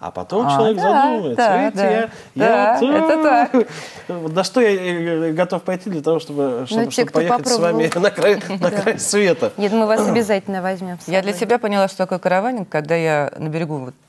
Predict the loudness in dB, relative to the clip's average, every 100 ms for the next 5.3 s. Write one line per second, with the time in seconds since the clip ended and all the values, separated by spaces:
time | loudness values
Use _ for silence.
0 | _ -18 -6 -4 -4 -4 -4 -2 0 -2
1 | -2 -2 -2 -6 -8 -10 -10 -10 -20 _
2 | -12 -6 -2 0 0 -2 -4 -6 -10 -14
3 | -10 -10 -2 0 0 0 -2 -4 -4 -4
4 | -4 -4 -4 -6 -10 -10 -8 -8 -4 -4
5 | -4 -6 -10